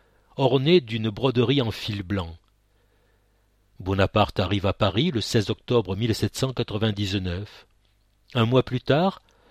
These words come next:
avec le coup d'État du neuf novembre mille sept cent quatre-vingt-dix-neuf, il devient premier consul. À Rochemaure,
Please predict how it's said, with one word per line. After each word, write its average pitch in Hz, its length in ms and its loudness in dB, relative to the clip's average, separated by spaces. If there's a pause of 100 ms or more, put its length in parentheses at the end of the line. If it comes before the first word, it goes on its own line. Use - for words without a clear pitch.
(200)
avec 107 340 2
le 107 100 2
coup - 180 -4
d'État 180 360 4
du 95 180 -4
neuf 120 300 -2
novembre 101 540 -4
mille 104 220 -2
sept - 240 -4
cent 101 160 -6
quatre-vingt-dix-neuf, 104 1120 -2 (680)
il 131 160 0
devient 151 300 4
premier 139 280 -2
consul. 87 680 -6 (1400)
À 104 160 0
Rochemaure, 104 760 -2